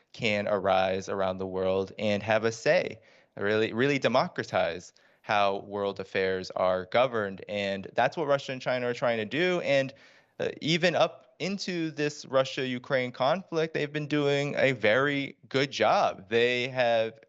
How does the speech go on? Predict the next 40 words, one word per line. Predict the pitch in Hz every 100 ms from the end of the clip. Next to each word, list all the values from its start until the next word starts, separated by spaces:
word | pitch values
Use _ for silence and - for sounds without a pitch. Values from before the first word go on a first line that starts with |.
| - -
upheld | 104 - 131 156
the | 135
U | 120 110
N | 101
Charter. | 95 98 90 90 92 90
They | 101 98
have | 98 123 127 117 - - - _
formed | _ - 117 110 104 101 - _ _ -
incredible | 110 - 139 139 123 110
alliances | 101 104 107 107 - 98 92 98
economically, | 95 95 95 98 101 98 - 98 92
these | 92 92
economic | 107 - 104 98 98 98
integration | 104 110 98 98 101 - 98
plans | - 95 92 92
like | 92
the | 95
Belt | 92 90
and | 101
Road | 95 95
Initiative | 90 98 - 98 95 90
and | 90
the | 90
Eurasian | 92 95 95 90 95
Economic | 95 101 90 90 90
Union. | 117 131 123 117 110 104 - - - _
There | 113 107
is | 120 120 117 113 107 -
a | 110
move | 104 107 107 107 104 -
to | - 104 98 95 92 -
lessen | 104 107 - 104
reliance | 98 98 101 101 98
on | 98 92
the | 90
dollar, | 110 113 110 110 107
the | 107 95
U | 107 110
S | 104 -
dollar. | - 104 104 104